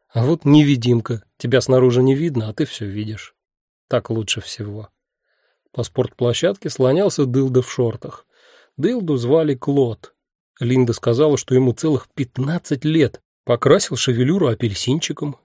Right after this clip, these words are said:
и никто не запрещает, не ругается. Клод лениво стучал мячом по упругому покрытию площадки. Стукнет пару раз, поймает и стоит, смотрит.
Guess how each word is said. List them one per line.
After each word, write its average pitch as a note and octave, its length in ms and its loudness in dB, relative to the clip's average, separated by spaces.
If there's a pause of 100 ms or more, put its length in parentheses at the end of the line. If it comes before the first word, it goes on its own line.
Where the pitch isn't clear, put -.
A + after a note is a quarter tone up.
(100)
и B2+ 80 0
никто A#2+ 300 2
не E3+ 100 0
запрещает, G#2+ 800 -6
не A#2 120 2
ругается. A2+ 680 -4 (580)
Клод C#3 300 2
лениво B2+ 400 4
стучал A#2+ 460 0
мячом B2 440 0
по B2 140 0
упругому B2+ 520 0
покрытию A2+ 540 -2
площадки. - 760 -8 (420)
Стукнет - 480 -4
пару D#3+ 280 0
раз, D3+ 340 -4
поймает A#2+ 720 -2
и - 80 -8
стоит, G#2 560 -4
смотрит. A2 640 -4